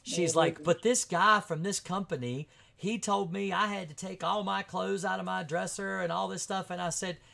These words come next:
Speaker 1: "I mean, if you want me to treat in your dresser, then you need to take the clothes out of your dresser.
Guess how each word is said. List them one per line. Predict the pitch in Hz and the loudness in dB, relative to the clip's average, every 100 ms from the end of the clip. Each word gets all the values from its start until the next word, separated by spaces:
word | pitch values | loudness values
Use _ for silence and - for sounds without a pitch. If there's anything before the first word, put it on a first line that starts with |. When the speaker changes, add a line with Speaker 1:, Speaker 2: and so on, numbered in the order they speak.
| - - _ - | -20 -20 _ -4
Speaker 1:
"I | 214 | -2
mean, | 226 220 - | -2 -4 -2
if | 202 - | -2 -2
you | 254 302 | -4 2
want | 254 202 | 4 4
me | 190 185 | 2 -4
to | |
treat | 165 - 165 | -4 -6 -6
in | 151 135 | -6 -8
your | 123 | -8
dresser, | 123 113 104 - - _ _ _ _ | -2 -2 -2 -8 -14 _ _ _ _
then | 135 147 | -2 0
you | 143 165 | 0 0
need | 165 147 | 0 -2
to | |
take | 147 147 - | -4 -8 -8
the | 120 | -8
clothes | 135 131 120 | -4 -2 -2
out | 113 | -4
of | 98 | -6
your | 92 | -8
dresser. | 87 165 147 - - | -2 -2 0 -4 -12